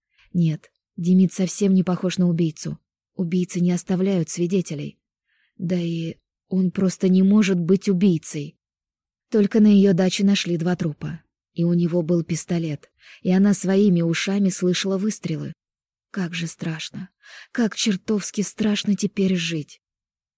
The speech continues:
Соня долго не могла найти себе места. Ходила по квартире из угла в угол, переживала.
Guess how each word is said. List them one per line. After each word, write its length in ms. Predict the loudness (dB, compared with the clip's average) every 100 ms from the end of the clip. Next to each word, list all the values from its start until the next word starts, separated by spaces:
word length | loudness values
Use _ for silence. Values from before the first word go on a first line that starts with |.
| _
Соня 360 | -6 -2 -2
долго 280 | 0 0 0
не 100 | -4
могла 260 | -4 -4 -4
найти 260 | -6 -6
себе 240 | -8 -4 -4
места. 420 | -4 -8 -12 -14 _ _ _ -20 -20
Ходила 380 | -6 0 2 2
по 120 | 2
квартире 460 | -2 -2 0 2 2
из 140 | 2
угла 240 | 0 0 0
в 80 | -2
угол, 220 | -6 -8
переживала. 680 | -4 -2 -2 -4 -6 -8